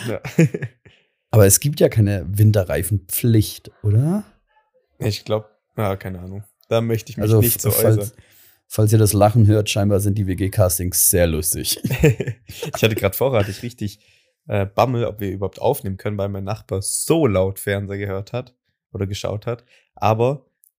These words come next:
Speaker 1: ähm, nicht so, dass man, ähm, irgendwas, irgendwelche Stimmen gehört hat, sondern kennst du diese Grundmusik,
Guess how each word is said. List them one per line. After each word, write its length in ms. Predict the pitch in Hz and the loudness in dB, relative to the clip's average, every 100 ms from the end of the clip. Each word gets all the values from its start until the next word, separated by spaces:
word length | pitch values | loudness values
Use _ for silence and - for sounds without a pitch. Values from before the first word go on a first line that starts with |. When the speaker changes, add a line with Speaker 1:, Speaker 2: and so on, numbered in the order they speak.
| _ - | _ -6
Speaker 1:
ähm, 300 | 113 107 104 | -4 -2 -4
nicht 200 | 117 - | -8 -6
so, 120 | 110 | -6
dass 240 | 107 104 110 | -4 -4 -4
man, 320 | 104 101 104 _ _ _ _ _ _ _ - | -8 -10 -12 _ _ _ _ _ _ _ -4
ähm, 440 | 117 107 104 104 - | 0 0 -2 -6 -10
irgendwas, 380 | 113 104 104 - | -8 -4 -6 -6
irgendwelche 320 | 107 101 101 | -8 -8 -10
Stimmen 260 | - 127 139 | -8 -6 -4
gehört 300 | 127 131 143 | -4 -6 -8
hat, 200 | 143 _ _ _ _ | -12 _ _ _ _
sondern 640 | - - 107 104 104 104 _ _ - | -16 -6 -4 -4 -6 -10 _ _ -4
kennst 220 | 120 120 | -4 -4
du 60 | |
diese 480 | 110 107 104 101 - _ _ - | -6 -4 -2 -2 -2 _ _ -20
Grundmusik, 1040 | - 120 143 151 135 135 - 147 147 - | 0 4 4 2 -6 -6 -6 -10 -10 -20